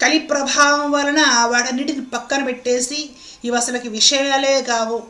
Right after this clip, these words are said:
వీటిలో ఏ మహిమ లేదు" అన్నట్లుగా ప్రచారం చేసి, ఏవేవో తామసిక ఉపాసనలు, తామసిక పూజలు బాగా ఎక్కువ చేసి పట్టేశారు. కలి, కలి దోషం అది, కలి ప్రభావం అలాగే ఉంటుంది. జనాలకు కూడా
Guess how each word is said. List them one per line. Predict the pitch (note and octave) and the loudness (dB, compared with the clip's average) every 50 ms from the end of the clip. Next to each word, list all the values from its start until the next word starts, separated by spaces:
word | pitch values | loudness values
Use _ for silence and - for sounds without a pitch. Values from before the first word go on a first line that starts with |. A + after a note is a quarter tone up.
| - _ G3+ | -20 _ -12
వీటిలో | G3+ A3+ B3 B3+ C4+ B3+ | -8 -8 -6 -6 -4 -4
ఏ | B3 A#3 A#3+ B3+ | -2 0 0 0
మహిమ | C#4 C4+ B3 A#3+ B3+ B3 B3 A#3 | 0 -2 -4 -4 -2 -2 -2 -2
లేదు" | A3 G#3+ A3+ A#3+ A#3+ A#3+ B3 - - - | -2 -2 -2 -2 -2 -2 -6 -8 -8 -8
అన్నట్లుగా | G#3+ A3+ A#3+ A#3 A#3 A3+ A#3+ A3 A#3 | -8 -8 -8 -8 -8 -8 -6 -4 -4
ప్రచారం | - - G3+ F#3 A#3 A#3+ A3 A3+ A3 A3 G#3 | -4 -4 -6 -6 -4 -4 -4 -4 -4 -4 -4
చేసి, | G#3+ G#3+ - A#3+ | -4 -6 -6 -6
ఏవేవో | A#3 A3+ A3+ B3 C4 C4 C4 C4+ B3+ | -2 0 0 0 0 0 -4 -4 -4
తామసిక | B3+ - - G3+ A3 C4 D4 D4 D4 - D4+ - | -6 -6 -2 -2 0 2 2 0 0 0 -2 -4
ఉపాసనలు, | B3+ A3+ - - A#3 A3+ A3+ - A3+ G#3+ A3 A3+ B3 B3+ B3+ - - - - - - | -4 -6 -4 -4 -4 -4 -4 -4 -4 -6 -6 -6 -6 -8 -8 -12 -18 -20 -20 -12 -4
తామసిక | - A3 A#3+ C#4 D4+ D#4 D#4+ D4+ C#4+ C4 A#3+ - - | -2 0 0 2 2 0 0 -2 -4 -6 -8 -8 -8
పూజలు | A#3 A3+ A#3 A#3 A#3 | -6 -6 -4 -6 -4
బాగా | A3 G#3+ G#3 G3+ G#3 A#3+ | -4 -4 -4 -4 -4 -4
ఎక్కువ | A3 G3 G3+ - B3 B3+ | -6 -6 -8 -8 -8 -8
చేసి | A3+ G#3+ - - | -6 -4 -6 -6
పట్టేశారు. | - E3+ - E3+ F#3+ - F#3+ F#3 | -8 -10 -14 -10 -8 -8 -8 -10
కలి, | - - A#3+ C#4 D4 C#4+ C#4+ - - - - - | -8 -6 -4 -4 -4 -4 -6 -10 -14 -16 -6 -2
కలి | C4 C#4 D#4+ | 0 2 2
దోషం | D#4 B3 C4+ C4 D4 D4+ - D4+ D4+ A#3+ F#3+ | 2 2 2 2 2 2 2 0 -2 -4 -6
అది, | - - - - - - | -8 -12 -16 -12 -8 -6
కలి | B3 C#4 | -6 -6
ప్రభావం | C#4+ - C4+ B3 A#3+ A3+ - A#3+ A#3+ A#3+ A#3+ | -6 -6 -6 -6 -6 -4 -4 -4 -2 -2 -2
అలాగే | A3+ G#3+ G#3+ A3 A3 G#3 | -2 -2 -2 -4 -4 -6
ఉంటుంది. | G3 F#3 F3+ F#3+ F#3+ F3+ | -10 -12 -14 -16 -12 -6
జనాలకు | A3+ A3+ B3 C4+ C#4 C#4+ D4 C#4+ C#4+ - | -6 -2 0 0 0 0 -2 -4 -6 -6
కూడా | B3+ B3+ B3+ B3+ A3+ G#3 A3 B3 B3+ | -8 -4 -2 0 0 0 0 -2 -4